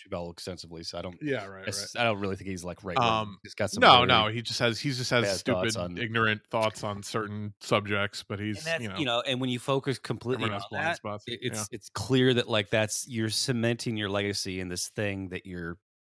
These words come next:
Speaker 1: wrong about, you know?
Speaker 2: Someone
Speaker 1: And e-, even when you're, like, great at everything else, when you hang yourself on that, like, that's, that's what people are gonna remember you for, you know?
Speaker 2: Well, and, and somebody mentioned actually talking about Chappelle, like, this is, he's in the st-, the stage of his career where, like, Lenny Bruce used to just go on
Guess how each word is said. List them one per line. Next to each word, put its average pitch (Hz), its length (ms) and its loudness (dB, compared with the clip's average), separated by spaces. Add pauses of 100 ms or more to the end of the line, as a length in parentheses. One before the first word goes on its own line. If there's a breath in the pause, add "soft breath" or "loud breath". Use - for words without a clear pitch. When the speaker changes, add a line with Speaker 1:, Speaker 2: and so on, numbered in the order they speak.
(200)
Speaker 1:
wrong 85 220 -4
about, 98 320 -4 (500 soft breath)
you 110 140 -2
know? 107 120 4
Speaker 2:
Someone 185 200 4
Speaker 1:
And 120 80 0
e-, - 420 -6
even 131 280 2
when 127 100 2
you're, 110 320 2
like, 104 180 2 (140)
great 104 400 -2
at 101 60 -6
everything 98 280 -4
else, 92 480 -8 (320)
when 104 140 -12
you 92 80 -8
hang 101 180 -4
yourself 95 380 -2
on 90 180 0
that, 90 320 -2
like, 87 180 -6
that's, - 380 -6 (140)
that's - 160 -18
what - 80 -10
people 151 140 -8
are - 20 -12
gonna 151 100 -8
remember 92 220 -4
you 85 60 -10
for, 82 340 -10
you 85 80 -12
know? 101 140 -10 (220)
Speaker 2:
Well, 170 140 -2
and, 170 140 -4
and 151 240 -2
somebody 175 320 4
mentioned 131 400 2
actually 110 340 0
talking 120 240 0
about 110 200 -2
Chappelle, 113 360 0
like, 107 180 -2
this 120 160 -10
is, 139 120 -6
he's 143 200 -2
in 160 60 -2
the 143 140 -2
st-, 139 260 -8
the 120 80 -8
stage 135 240 -2
of 120 80 -12
his 113 100 -8
career 120 280 2
where, 117 120 2
like, 117 200 0
Lenny 117 180 0
Bruce 117 380 -2
used 117 100 -4
to 110 80 -12
just 113 220 -4
go 113 160 0
on 110 260 2